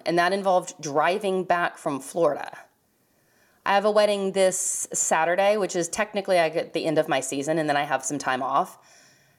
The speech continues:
The wedding, I'm done with the wedding at, like, eight thirty Saturday night. By morning on Sunday, I will be completely caught up and done and can close my computer and go on vacation if I want.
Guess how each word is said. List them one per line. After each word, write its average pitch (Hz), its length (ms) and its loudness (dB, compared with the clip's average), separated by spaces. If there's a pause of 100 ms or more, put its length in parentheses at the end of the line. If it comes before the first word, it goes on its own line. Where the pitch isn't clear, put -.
(160)
The 185 200 -2
wedding, 190 320 2
I'm 175 280 0
done 170 240 2
with 180 100 -2
the 180 80 -2
wedding 165 180 2
at, - 60 -4
like, 151 240 0
eight - 240 -6
thirty 151 500 -2 (100)
Saturday 151 420 0
night. 139 380 -4 (540)
By 165 520 0
morning 170 640 0
on 156 200 -2
Sunday, 165 760 0
I 175 80 2
will 175 100 2
be 170 80 -2
completely 170 560 -2
caught 151 220 0
up 151 200 0
and 143 160 -4
done 135 380 -4 (320)
and 147 280 0
can 160 160 -4
close 147 260 2
my 147 120 2
computer 135 360 -2
and 135 140 -4
go 139 80 2
on 139 120 -2
vacation - 360 -8
if - 100 -6
I - 60 -4
want. - 300 -12